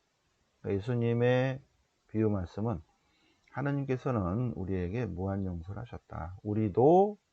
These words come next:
해야 된다. 그 얘기입니다. 우리도 해야 된다.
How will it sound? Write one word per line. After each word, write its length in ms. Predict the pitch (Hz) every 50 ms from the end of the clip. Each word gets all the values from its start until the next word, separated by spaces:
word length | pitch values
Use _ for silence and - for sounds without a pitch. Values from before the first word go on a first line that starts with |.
| _ _ -
해야 140 | 76 98
된다. 260 | 110 - 85 85 - - -
그 100 | 123 127
얘기입니다. 380 | 131 101 87 73 73 - - -
우리도 640 | - 87 90 90 90 85 - - - 156 170 185 185 - _ _ _ _ _ _ _
해야 100 | - - 98
된다. 600 | - - - - - - - 95 95 98 104